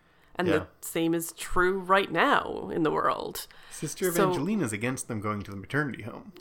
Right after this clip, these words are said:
Speaker 1: Yes, and that's also true. So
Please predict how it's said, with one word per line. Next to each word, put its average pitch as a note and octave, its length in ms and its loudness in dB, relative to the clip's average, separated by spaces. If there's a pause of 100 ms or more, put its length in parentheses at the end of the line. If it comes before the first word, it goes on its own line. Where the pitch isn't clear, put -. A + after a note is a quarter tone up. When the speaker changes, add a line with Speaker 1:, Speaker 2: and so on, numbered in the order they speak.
(120)
Speaker 1:
Yes, - 640 -4
and F#3 160 -4
that's F#3+ 200 0
also F#3 280 4
true. - 400 -12 (220)
So - 640 2